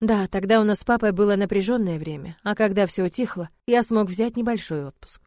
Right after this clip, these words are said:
Переступив порог виллы, Амира медленно ступает по полу, практически не издавая звуков. Она обводит обстановку восторженным взглядом, а потом прижимает руки к щекам, когда замечает тропический душ прямо на улице возле бассейна.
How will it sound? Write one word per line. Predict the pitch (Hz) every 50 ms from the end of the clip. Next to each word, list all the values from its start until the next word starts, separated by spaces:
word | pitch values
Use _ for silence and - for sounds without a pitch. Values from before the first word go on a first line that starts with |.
| _ _ _ _ _ _
Переступив | - 254 247 262 - - 262 - 285 285 254 -
порог | 262 262 262 254 247 -
виллы, | 262 302 294 240 208
Амира | 196 196 202 233 277 262 240 220
медленно | 220 233 247 220 226 220 214 202
ступает | - - 208 - 220 220 214 202 - -
по | _ 254 277
полу, | 247 - 185 165 151 151 147 _ _ _ _
практически | - 220 226 220 - - 247 - 247 226 - 226
не | 214 214 214
издавая | 190 196 220 208 220 226 220
звуков. | 208 208 220 208 - - 135 - _ _ _ _
Она | _ 226 247 262 311 320
обводит | 247 240 240 294 285 277 262 262
обстановку | - - - 254 240 247 262 247 - -
восторженным | 226 233 233 214 - 233 214 202 190 208 202 196 190 180
взглядом, | 170 165 175 175 170 170 196 208 240
а | 240
потом | - 226 220 220 214 208 196
прижимает | - 202 180 175 190 190 190 185 -
руки | 190 185 - 190
к | -
щекам, | - - 202 196 - 240 247 233 226 _ _ _ _
когда | - 277 247 247 269 262
замечает | 220 226 233 226 226 - 254 262 254 247 240 - -
тропический | _ - 233 226 220 226 226 214 - - - - - 214
душ | 175 214 240 220 -
прямо | - - 214 220 208 202 202
на | 190 185 185 185
улице | 226 269 254 220 - - 196 180
возле | 185 190 170 190 185
бассейна. | 175 180 180 - - 185 160 160 165 165